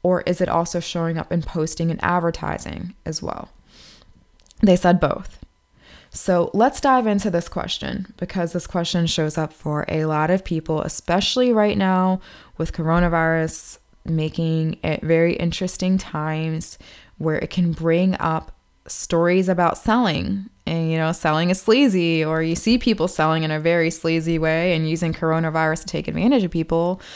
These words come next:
can make you really, like, overly question what you're doing.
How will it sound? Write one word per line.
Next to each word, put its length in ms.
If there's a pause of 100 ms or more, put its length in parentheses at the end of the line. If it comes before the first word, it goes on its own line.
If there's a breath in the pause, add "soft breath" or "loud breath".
(240 loud breath)
can 160
make 240
you 140
really, 460
like, 340
overly 420
question 540
what 100
you're 140
doing. 420